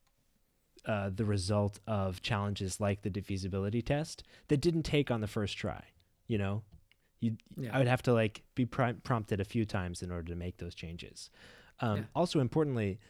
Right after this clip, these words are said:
Speaker 1: this doesn't necessarily mean that what you believe is wrong. It's not a truth test. It's a
Speaker 2: Yeah.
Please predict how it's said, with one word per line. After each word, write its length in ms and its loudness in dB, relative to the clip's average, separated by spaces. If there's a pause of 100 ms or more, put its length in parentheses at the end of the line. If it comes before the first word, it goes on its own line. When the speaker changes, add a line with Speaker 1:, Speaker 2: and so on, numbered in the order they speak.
Speaker 1:
this 140 -4
doesn't 260 -2
necessarily 420 2
mean 280 0
that 220 -2 (680)
what 180 0
you 80 2
believe 380 0
is 260 -6
wrong. 520 -2
It's 180 -4
not 140 2
a 80 4
truth 400 2
test. 460 -6 (200)
It's 400 -4
a 260 2
Speaker 2:
Yeah. 200 6